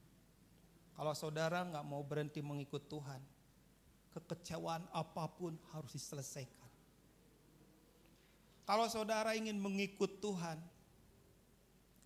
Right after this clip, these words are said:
ujungnya jauh. Tapi kalau saudara ingin berhenti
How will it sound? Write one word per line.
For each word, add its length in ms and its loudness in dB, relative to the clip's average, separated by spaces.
ujungnya 480 2
jauh. 320 -2
Tapi 240 0
kalau 240 6
saudara 560 2
ingin 240 -2
berhenti 800 2